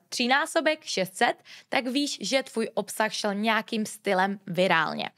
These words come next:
Tento druh obsahu funguje skvěle právě díky pocitu pochopení, porozumění a v mnoha případech právě proto, že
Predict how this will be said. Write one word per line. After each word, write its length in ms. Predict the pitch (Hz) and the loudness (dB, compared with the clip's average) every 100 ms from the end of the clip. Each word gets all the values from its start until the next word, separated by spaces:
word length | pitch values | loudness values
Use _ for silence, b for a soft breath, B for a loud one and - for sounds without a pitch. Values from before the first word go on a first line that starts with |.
| B B - | B B -2
Tento 260 | 277 302 349 | 0 2 2
druh 220 | 320 - | 0 0
obsahu 500 | - - - 233 196 | 0 0 0 0 0
funguje 460 | - 226 220 233 | -2 -2 0 0
skvěle 420 | 226 - 220 202 185 | -2 -2 2 2 0
právě 360 | - 226 214 226 | 0 2 2 -2
díky 280 | 180 214 226 | -4 -2 -2
pocitu 440 | - 208 - 180 | -2 -4 -4 -8
pochopení, 1000 | 175 - 220 247 - 208 202 202 196 202 - | -6 -4 -2 -2 0 0 0 -2 -4 -6 -8
porozumění 840 | - 196 202 208 202 208 214 214 214 B B | 0 2 2 0 0 2 4 2 0 B B
a 100 | - | 0
v 40 | 214 | 2
mnoha 220 | 277 311 | 2 0
případech 520 | 311 294 - 269 269 | -2 -4 -2 -2 -2
právě 400 | - - 240 254 | -2 0 0 0
proto, 540 | 269 226 233 233 175 156 | -2 -2 -2 0 -2 -2
že 460 | 175 190 214 208 | -4 0 2 2